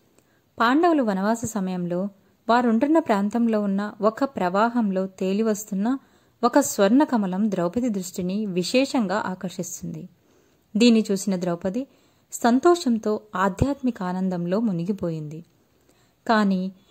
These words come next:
ఈ కమలం ఎంత త్వరగా విచ్చుకుందో అంతే త్వరగా ముడుచుకుపోయింది. ఈ కమలం కోసం ఆమె తన భర్త భీముణ్ణి పంపింది. దీన్ని అన్వేషిస్తున్న సమయంలో భీముడు తన అగ్రజుడైన హనుమంతుణ్ణి కలుసుకున్నాడు. సాధారణంగా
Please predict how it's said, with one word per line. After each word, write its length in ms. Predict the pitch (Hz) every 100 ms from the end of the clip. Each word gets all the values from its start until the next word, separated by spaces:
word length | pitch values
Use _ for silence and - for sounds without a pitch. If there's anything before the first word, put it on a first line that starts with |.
| _ -
ఈ 140 | 269 339
కమలం 400 | 285 220 190 202
ఎంత 260 | 202 240 320
త్వరగా 420 | 311 247 220 214
విచ్చుకుందో 640 | 190 190 - 180 175 185 196 _ _ 214
అంతే 360 | 233 302 349
త్వరగా 360 | 339 214 185 240
ముడుచుకుపోయింది. 840 | 208 175 - 226 180 165 156 160 _ _ _ _ _ _ -
ఈ 100 | 254
కమలం 360 | 254 233 220 208
కోసం 460 | 202 185 - 190 - -
ఆమె 200 | 220 226
తన 220 | 226 214
భర్త 340 | 202 196 196
భీముణ్ణి 440 | 220 190 202 285 269
పంపింది. 580 | 185 175 165 160 160 - _ _ _ _ _ 220
దీన్ని 340 | 285 311 269
అన్వేషిస్తున్న 720 | 208 220 294 302 269 - 214
సమయంలో 640 | 208 196 190 196 175 170 180 _ _ _ -
భీముడు 320 | 240 311 320
తన 200 | 311 208
అగ్రజుడైన 840 | - 180 175 247 277 254 185 185 202 180
హనుమంతుణ్ణి 540 | 180 233 285 277 220
కలుసుకున్నాడు. 720 | 196 180 175 185 170 160 156 - _ _ _ _ -
సాధారణంగా 800 | - 262 233 208 190 185 180